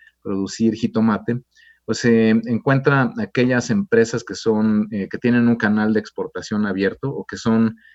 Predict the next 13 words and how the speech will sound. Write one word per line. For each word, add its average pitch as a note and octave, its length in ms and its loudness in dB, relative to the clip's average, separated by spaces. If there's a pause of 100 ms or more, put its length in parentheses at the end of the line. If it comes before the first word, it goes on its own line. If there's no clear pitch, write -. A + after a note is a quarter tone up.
(120)
empresas G#2+ 520 -2
grandes G#2+ 340 -2
que - 140 -10
pueden G#2+ 300 0
acopiarlo G#2+ 600 -2
y F#2+ 60 0
distribuirlo F#2+ 680 -6
en F#2 80 -6
las - 140 -12
cadenas, G2+ 520 -4
eh, F2 160 -6
comerciales G2+ 600 -6
mexicanas. G2+ 580 -6